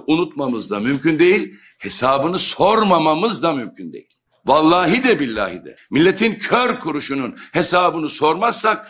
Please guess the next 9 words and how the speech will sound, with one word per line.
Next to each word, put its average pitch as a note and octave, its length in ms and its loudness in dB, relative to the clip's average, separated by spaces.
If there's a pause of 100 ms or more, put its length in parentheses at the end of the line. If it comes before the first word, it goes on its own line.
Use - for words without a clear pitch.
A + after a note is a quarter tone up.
(160)
namerdiz. C3+ 840 -2 (340)
Ve G#2 60 -6
hesap F3 320 -2
soramayacağımız D3 920 -2
bir E3+ 120 0
iktidar F3+ 560 -2 (380)
bize A2 180 -4
nasip A2+ 320 -6
olmasın. F2 420 -12